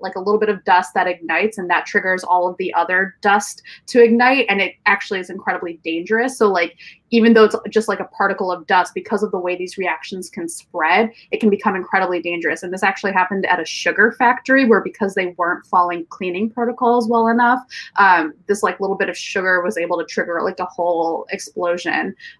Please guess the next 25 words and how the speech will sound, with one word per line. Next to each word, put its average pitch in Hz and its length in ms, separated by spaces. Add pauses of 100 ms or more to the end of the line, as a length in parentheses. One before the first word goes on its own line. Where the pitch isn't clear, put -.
um, 165 560
just, 190 140
like, 185 140
because 208 240
of 180 120
how 165 240
these 180 200
things - 280
ignite. 156 440
And 208 120
so 214 120
that 202 280
is, 214 80
I 196 80
think, 180 200
sort 180 180
of, 175 60
like, 180 140
the - 80
similar 175 460
concept 170 680
that's 165 220
sort 180 160
of 160 80
happening 170 420